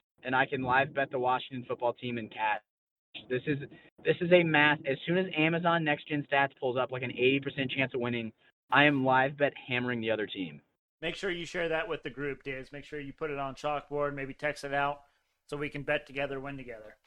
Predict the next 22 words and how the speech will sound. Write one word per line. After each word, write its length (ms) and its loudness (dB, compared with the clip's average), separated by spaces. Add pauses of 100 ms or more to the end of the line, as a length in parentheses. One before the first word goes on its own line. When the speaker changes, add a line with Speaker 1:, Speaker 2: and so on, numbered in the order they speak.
(760)
Speaker 1:
Absolutely. 680 6
Amazon 520 2
Next 260 -4
Gen 160 -4 (140)
Stats, 220 6 (100)
that's 240 0
like 220 -2
breaking 340 -6
news. 240 -6
I 140 0
will 120 0
blow 240 0
up 100 -6
your 120 -12
phones. 320 -14 (1600)
Speaker 2:
<laughs> 600 -12 (1400)
Okay, 400 -4 (120)
other 320 -6
than 280 -14
that, 320 -6 (100)
I 60 -10
believe 500 -10